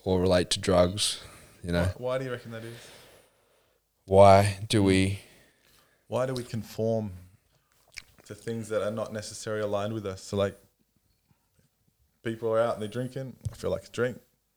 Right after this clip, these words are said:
Speaker 2: People on the bags, I feel like a bag.
Speaker 1: To be relatable?
Speaker 2: That's just not me. I'm just speaking in general.
Speaker 1: Yeah, yeah, no, I, I
Speaker 2: Um,
Speaker 1: understand. Um, is it, you know, us as human species, um, just wanna relate?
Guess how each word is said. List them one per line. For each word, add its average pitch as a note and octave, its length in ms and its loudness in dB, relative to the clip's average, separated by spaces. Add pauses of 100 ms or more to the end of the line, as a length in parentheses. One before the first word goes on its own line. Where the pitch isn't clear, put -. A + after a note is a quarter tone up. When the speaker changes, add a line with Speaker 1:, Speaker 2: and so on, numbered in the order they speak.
(760)
Speaker 2:
People G2 280 -6
on G2 80 -2
the G2 60 -4
bags, A2+ 360 2
I - 60 -20
feel G2+ 160 -8
like F#2+ 100 -6
a - 100 -20
bag. G2 260 -2 (640)
Speaker 1:
To - 80 -4
be F#2+ 120 6
relatable? F#2+ 560 4 (120)
Speaker 2:
That's A#2+ 200 -14
just - 180 -20
not - 260 -18
me. G#2+ 340 -8 (220)
I'm G#2+ 80 -20
just - 320 -18
speaking G#2 340 -8
in G2 100 -6
general. G2+ 440 -6 (140)
Speaker 1:
Yeah, C#3 220 10
yeah, G2+ 240 6
no, F#2+ 260 0
I, F#2 60 2 (120)
I - 40 -4
Speaker 2:
Um, F#2 200 4
Speaker 1:
understand. F#2 540 0
Um, F#2 580 2 (300)
is G2 140 2
it, - 260 0 (320)
you F#2 80 -4
know, F#2 220 0 (560)
us F#2+ 200 6
as - 240 2
human F#2+ 280 2
species, G2 720 0 (300)
um, E2+ 560 -2 (1400)
just F#2 260 0
wanna F2+ 220 2
relate? F2 440 4